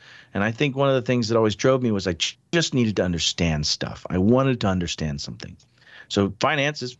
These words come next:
fairly limited. I mean, once you get to a certain point, it's really pretty well the breadth of knowledge has been understood. And I'm being summative, but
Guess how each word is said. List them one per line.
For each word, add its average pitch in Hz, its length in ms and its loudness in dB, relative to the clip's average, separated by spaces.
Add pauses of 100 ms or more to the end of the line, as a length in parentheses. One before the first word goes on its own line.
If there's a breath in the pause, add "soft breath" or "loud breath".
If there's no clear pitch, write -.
fairly 151 240 4
limited. 139 480 -2
I 71 40 -16
mean, 92 160 -8
once 113 220 -6
you 110 60 -6
get 123 160 0
to 131 60 0
a 120 40 0
certain 139 320 -2
point, 143 300 0
it's - 160 -12
really 120 260 2
pretty 123 320 -4
well 123 220 4
the 110 100 -4
breadth 113 400 -2
of 98 140 -2
knowledge 104 340 2
has 92 140 -4
been 98 160 -2
understood. 87 480 0
And 104 80 2
I'm 107 80 4
being 110 180 4
summative, 78 640 -2
but 95 240 0